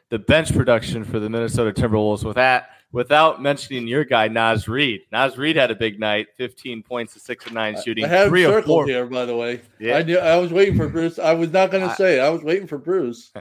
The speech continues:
Speaker 1: We were waiting for Bruce to roll out the red carpet for the Naz Reid show, but, uh, <laughs>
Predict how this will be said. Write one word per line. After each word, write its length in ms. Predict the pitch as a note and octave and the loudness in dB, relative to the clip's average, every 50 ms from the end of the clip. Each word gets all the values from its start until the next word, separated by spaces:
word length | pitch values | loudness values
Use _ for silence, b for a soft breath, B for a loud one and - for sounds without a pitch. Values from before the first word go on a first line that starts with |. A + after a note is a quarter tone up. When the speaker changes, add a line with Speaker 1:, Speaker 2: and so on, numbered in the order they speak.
| - _ _ _ _ | -18 _ _ _ _
Speaker 1:
We 100 | - G#2+ B2 | -6 -4 -2
were 120 | C#3 D#3 | -2 -2
waiting 280 | D#3 D#3+ F3 F#3 F#3 E3+ | 0 0 -2 -2 -2 -4
for 140 | - - D3+ | -4 -4 -4
Bruce 320 | B2+ C#3 D#3 F3 - - | 0 2 2 2 2 2
to 80 | - B2+ | 2 2
roll 180 | B2 B2 B2+ | 4 6 6
out 140 | C3 C3 - | 6 4 4
the 60 | C#3 | 2
red 220 | B2 B2+ C3 B2 - | 0 0 0 0 0
carpet 380 | C3 C3 C#3 C3+ - B2 G2+ | -2 -2 -2 -2 -4 -8 -14
for 140 | - - A#2+ | -14 -12 -10
the 80 | A2+ A2 | -10 -8
Naz 400 | G#2+ A2 A#2 A#2+ B2 B2 A#2+ - | -4 0 2 2 2 0 -2 -2
Reid 240 | A2+ B2 C#3 C3+ | -4 -4 -4 -4
show, 320 | - - G#2+ G2+ F#2 F2+ F2 | -6 -4 -4 -2 -2 -2 -4
but, 340 | - G2+ F#2+ F#2 _ - - | -6 -6 -8 -8 _ -8 -6
uh, 240 | G#2+ G#2+ G#2+ G#2+ G#2+ | -4 -4 -4 -4 -6
<laughs> 40 | - | -6